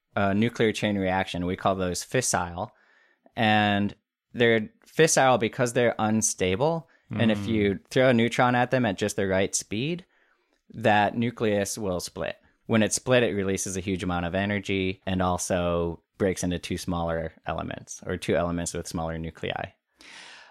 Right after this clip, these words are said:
Speaker 2: Okay, so if I'm, if I'm understanding this right, the nucleus of each atom is a collection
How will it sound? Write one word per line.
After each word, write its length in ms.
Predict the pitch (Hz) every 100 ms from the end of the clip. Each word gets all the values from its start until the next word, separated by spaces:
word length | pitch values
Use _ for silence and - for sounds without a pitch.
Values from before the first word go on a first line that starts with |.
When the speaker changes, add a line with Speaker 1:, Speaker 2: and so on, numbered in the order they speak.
| _ 139
Speaker 2:
Okay, 380 | 165 - 107
so 340 | 101 - 131 -
if 220 | 151 -
I'm, 320 | 143 139 127 -
if 140 | 131 143
I'm 120 | 143
understanding 640 | 156 143 - 151 151 147
this 220 | 123 117 -
right, 320 | 113 110 101
the 80 | 113
nucleus 640 | 123 147 - 147 135 -
of 100 | 113
each 260 | 113 -
atom 720 | 98 90 90 101 92 90 90 - _ _ _ -
is 140 | 95
a 40 | 95
collection 1000 | - 98 95 95 - - 95 92 92 87